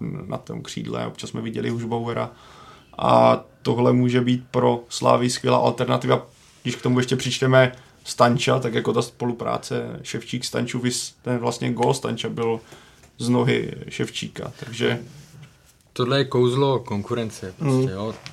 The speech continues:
Speaker 2: Že ty hráči tam jdou a vědí, že nemůžou, nemůžou, mm, vynechat souboj, nemůžou něco tam vypustit, protože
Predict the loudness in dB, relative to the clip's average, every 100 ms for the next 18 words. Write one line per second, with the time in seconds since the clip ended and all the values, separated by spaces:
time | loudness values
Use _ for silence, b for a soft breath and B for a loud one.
0 | -12 -10 -10 -12 -16 -6 -2 0 0 0
1 | -2 0 0 2 4 4 4 0 0 0
2 | 2 2 0 0 4 4 2 B B B
3 | -6 -4 2 6 6 4 0 -8 -10 -10
4 | -10 -12 -14 -14 -14 -10 -2 4 4 6
5 | 4 6 6 8 10 8 6 2 2 2
6 | 0 -2 0 0 -2 -2 0 0 2 2
7 | 4 4